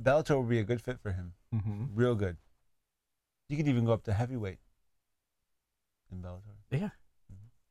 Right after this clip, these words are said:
Speaker 2: Or Ryzen. One of the two. He's, I, I think he's gonna continue fighting.
Speaker 1: Okay.
Speaker 2: And, and speaking of older guys that seem to be in shape, Chuck Liddell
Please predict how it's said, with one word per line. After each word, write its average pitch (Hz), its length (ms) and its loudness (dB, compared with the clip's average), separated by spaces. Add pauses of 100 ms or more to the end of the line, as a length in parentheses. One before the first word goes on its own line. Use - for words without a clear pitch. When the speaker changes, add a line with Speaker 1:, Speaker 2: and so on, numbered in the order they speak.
(540)
Speaker 2:
Or 143 120 4
Ryzen. 143 520 2
One 147 200 8
of 208 80 6
the 131 100 4
two. 95 280 2
He's, 110 200 2
I, 185 340 8
I 185 40 4
think 214 200 2
he's 143 140 4
gonna 104 160 2
continue 95 360 -2
fighting. 90 360 0 (440)
Speaker 1:
Okay. 131 160 -10 (720)
Speaker 2:
And, 110 200 4
and 110 260 0
speaking 131 480 4
of 95 380 4 (480)
older 107 260 6
guys 95 580 4
that 92 240 0 (840)
seem 104 140 -2
to 95 60 -2
be 92 100 -6
in 85 80 -10
shape, 104 300 -4 (380)
Chuck 165 220 10
Liddell 143 640 8